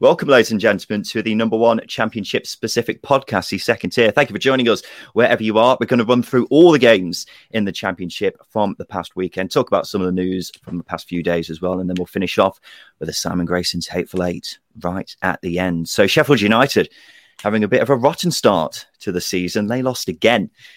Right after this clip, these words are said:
This time to Huddersfield, who beat them two one. Billy Sharp equalised in the ninety-second minute, and then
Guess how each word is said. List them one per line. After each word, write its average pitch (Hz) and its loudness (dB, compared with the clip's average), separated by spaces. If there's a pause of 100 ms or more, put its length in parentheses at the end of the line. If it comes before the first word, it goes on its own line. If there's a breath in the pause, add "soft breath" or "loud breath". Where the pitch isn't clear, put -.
(160 soft breath)
This 110 -4
time - 0
to 90 -8
Huddersfield, 90 -2
who 85 -2
beat 98 -2
them 90 -2 (140)
two 92 -2
one. 90 4 (360 soft breath)
Billy 110 2
Sharp 104 2
equalised 90 0
in 95 -6
the 87 -4
ninety-second 90 -6
minute, 87 -4
and 90 -6
then 87 -2